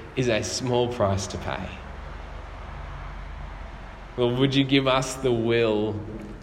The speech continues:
to live as salt and light in this world this week, with whatever consequences that brings. May you give us the strength to persevere in our faith, even when persecution comes.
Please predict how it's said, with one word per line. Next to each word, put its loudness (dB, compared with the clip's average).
to 2
live 4
as 0
salt 0
and -2
light 2
in -2
this -2
world 0
this -2
week, -10
with -4
whatever 4
consequences -2
that -2
brings. -6
May 4
you 2
give 4
us 4
the 0
strength 2
to 0
persevere 2
in 2
our 4
faith, 0
even 2
when 2
persecution -2
comes. -10